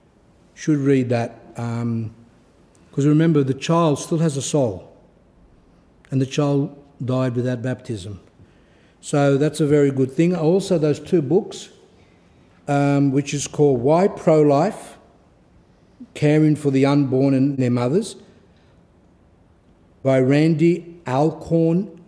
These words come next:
from the website Eternal Perspective Ministries, w w w dot e for egg, P for Peter, M for Mary, dot org.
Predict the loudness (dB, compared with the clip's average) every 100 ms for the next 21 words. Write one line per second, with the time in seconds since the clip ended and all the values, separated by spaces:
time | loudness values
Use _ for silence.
0 | _ -12 -4 -2 0 0 0 -2 -4 -2
1 | 0 0 -6 -20 -20 _ _ _ -6 -6
2 | -2 0 2 2 0 -2 -8 -6 -4 0
3 | -2 -2 0 0 0 -8 -20 _ _ 0
4 | 2 0 -2 0 2 0 -8 -20 _ _
5 | -4 0 2 2 2 0 -4 -2 -2 -2
6 | -2 -2 0 0 2 0 -4 -16 -20 -4
7 | 0 0 -2 -12 -4 0 2 0 -2 0
8 | 0 -6 -20 -20 _ -2 0 0 -6 -18
9 | -20 _ -2 0 2 -2 -4 -4 -2 -4
10 | -4 -2 0 -2 -4 -10 -20 _ _ -6
11 | -2 -2 -4 -6 -4 -6 -6 -4 -2 0
12 | 0 -2 -8 -20 -20 _ -2 -2 -4 -16
13 | -2 -2 0 -4 -10